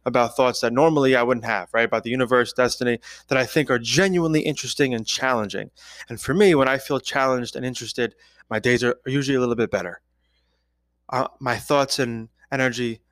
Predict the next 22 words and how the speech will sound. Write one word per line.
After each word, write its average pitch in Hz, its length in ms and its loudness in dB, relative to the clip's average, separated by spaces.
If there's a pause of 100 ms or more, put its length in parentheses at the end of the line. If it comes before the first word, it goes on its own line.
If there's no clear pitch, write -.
they're 120 100 -2
both 123 260 0
occupied 120 640 -2
with 113 100 -8
something 110 300 -10
positive. 113 600 -4 (380)
I 127 80 -2
like 127 240 0
that 117 160 0
feeling, 50 380 -12 (2000)
right? 123 240 0 (540)
Even 160 180 2
if 151 140 2
I'm 135 140 2
misreading 139 500 2
and 123 100 0
mispronouncing 123 540 -2
words, 120 260 2
it's - 180 -6
fine. 101 400 -2 (640)
Today, 135 320 2
I, 50 160 0